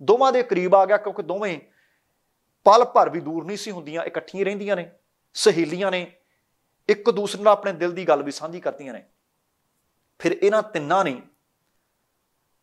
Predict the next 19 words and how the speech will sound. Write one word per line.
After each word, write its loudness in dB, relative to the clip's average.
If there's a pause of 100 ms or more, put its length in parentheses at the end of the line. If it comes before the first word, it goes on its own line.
(160)
ਆਪਣਾ 2
ਜੀਵਨ -2 (580)
ਇਕੱਠਿਆਂ 0
ਬਿਤਾਉਣ -2
ਦੀ -4
ਗੱਲ 4
ਕੀਤੀ -12 (420)
ਅਤੇ 4
ਫਿਰ 0
ਪਰਿਵਾਰਾਂ 4
ਦੇ -2
ਨਾਲ 2
ਗੱਲਬਾਤ 2
ਕੀਤੀ। -14
ਪਰਿਵਾਰਾਂ 2
ਦੀ -6
ਸਹਿਮਤੀ -6
ਤੋਂ -8
ਬਾਅਦ 4